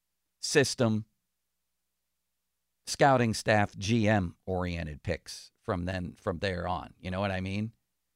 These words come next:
But you look at the nineteen and eighteen drafts, there's one guy left.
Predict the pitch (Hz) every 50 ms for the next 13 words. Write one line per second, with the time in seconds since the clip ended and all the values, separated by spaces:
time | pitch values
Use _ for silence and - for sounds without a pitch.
0 | _ _ _ _ _ _ _ _ _ - - 131 143 143 135 139 139 131 143 170
1 | 175 - 151 131 - 123 120 120 123 131 135 123 - - 135 127 120 117 110 110
2 | 113 117 - - - 113 101 98 92 85 98 95 95 95 95 92 - - - -
3 | - - _ _ _ _ _ _ _ _ _ _ _ _ _ _ _ _ _ _
4 | _ _ _ _ _ _ _ _ - 135 143 123 117 123 127 135 135 143 131 127
5 | 123 127 131 131 120 123 131 135 135 123 - - - _ -